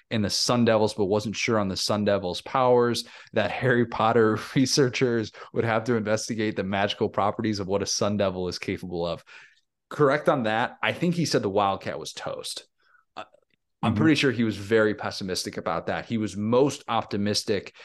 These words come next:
Speaker 1: He said the Bruin would be formidable. <laughs> He laughed out loud.
Speaker 2: Said the Cou-, the Cougar would find a way. <laughs>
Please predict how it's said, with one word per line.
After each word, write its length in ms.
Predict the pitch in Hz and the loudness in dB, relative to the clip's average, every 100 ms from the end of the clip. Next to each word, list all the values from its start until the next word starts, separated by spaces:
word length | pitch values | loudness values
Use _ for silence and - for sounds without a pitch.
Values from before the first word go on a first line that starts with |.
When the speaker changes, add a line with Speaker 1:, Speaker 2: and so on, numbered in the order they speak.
| - | -10
Speaker 1:
He 100 | - | -6
said 380 | 107 123 117 - - - | 0 2 2 -2 -12 -4
the 140 | 123 | -2
Bruin 480 | 104 120 156 151 123 | 2 4 6 6 6
would 120 | 110 | 2
be 120 | 104 | 2
formidable. 680 | 101 104 101 98 90 92 101 - | 0 0 0 0 -2 -2 -4 -2
<laughs> 40 | 151 - - 196 - 170 - 277 | -2 0 0 0 0 0 0 0
He 120 | 202 - | 0 -2
laughed 320 | 185 160 - | 0 0 0
out 160 | - - | -2 0
loud. 160 | 139 | 0
Speaker 2:
Said 160 | - 156 | 2 4
the 80 | 147 | 4
Cou-, 260 | - 196 185 - | 6 6 6 2
the 80 | - | 2
Cougar 300 | - 220 202 | 6 6 8
would 120 | 160 - | 6 6
find 260 | 156 165 | 6 8
a 80 | 156 | 8
way. 340 | 147 123 131 | 8 8 6
<laughs> 60 | - | 2